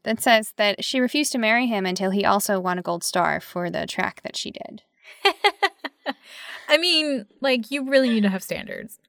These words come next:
Speaker 1: You do, yeah. And you know what? He got it. It was nineteen thirty-eight, so that same year that he got the gold star, they got married.
Speaker 2: Oh, that's sweet.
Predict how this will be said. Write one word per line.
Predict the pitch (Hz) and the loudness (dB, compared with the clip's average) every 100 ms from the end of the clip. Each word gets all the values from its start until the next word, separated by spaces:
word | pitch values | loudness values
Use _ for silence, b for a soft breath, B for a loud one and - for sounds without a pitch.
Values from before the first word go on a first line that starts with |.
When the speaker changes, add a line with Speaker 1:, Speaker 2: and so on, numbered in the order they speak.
| _ | _
Speaker 1:
You | 240 294 | 0 0
do, | 262 403 - - | 2 0 0 -6
yeah. | 220 269 220 - - | 0 2 2 -4 -2
And | 220 226 226 | 2 2 2
you | 220 233 | -4 -2
know | 262 | 0
what? | 294 277 | 0 0
He | 302 | -4
got | 277 277 330 | 0 0 0
it. | - - _ _ | -4 -10 _ _
It | 220 | -2
was | 233 220 | 0 2
nineteen | 233 240 277 233 | 2 2 0 0
thirty-eight, | 214 208 214 208 - | 0 0 2 0 0
so | - | 0
that | 196 202 | 0 0
same | - 214 220 | 0 0 0
year | 220 214 202 196 | 0 0 0 0
that | 196 | -2
he | 185 202 | -2 4
got | 190 196 | 4 4
the | 196 | 0
gold | 180 170 | 0 -2
star, | - 214 185 170 | 0 2 2 2
they | 180 | 0
got | 90 - | 0 0
married. | 57 - - - - _ _ | -2 -6 -10 -10 -14 _ _
Speaker 2:
Oh, | 233 233 208 202 | -8 -4 -2 -2
that's | 214 226 - | -4 -8 -14
sweet. | - - 143 - | -14 -12 -12 -12